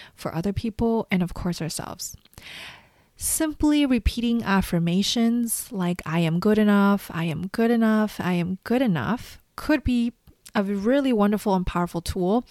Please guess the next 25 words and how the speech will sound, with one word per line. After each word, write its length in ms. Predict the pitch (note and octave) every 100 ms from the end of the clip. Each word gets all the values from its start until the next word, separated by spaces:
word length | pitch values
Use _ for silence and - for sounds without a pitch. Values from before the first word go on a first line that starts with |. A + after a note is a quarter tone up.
| - - -
But 120 | A#3+
most 220 | A#3+ D4 -
likely, 360 | C4 - C#4 -
unless 400 | A3+ B3+ C4 -
I 120 | G3+
actually 520 | F#3+ F#3+ - A3 G3+ - -
own 460 | A3 A3 A3 A3+
that 180 | G#3 F#3+
part 300 | - F3 E3+
of 60 | F3+
me 240 | G#3 A3
one 240 | G#3+ F#3 F#3
hundred 320 | F#3 G3 F#3
percent, 580 | F3 - D#3+ E3 G#3+ A#3 - - -
unless 360 | A3 A#3 B3 A3
I 80 |
truly 720 | G3+ - - A#3+ A#3 A#3 A3+ A3+ - -
and 200 | G3+ G3
firmly 540 | - A3+ A3+ A3+ A3+
embrace 720 | F#3+ F3+ - F3+ E3+ G3+ - -
that 160 | F3
I 120 | E3
am 340 | E3+ E3+ F3+ G3+
good 220 | D3+ C#3+
enough, 500 | F3+ G#3+ B3+ -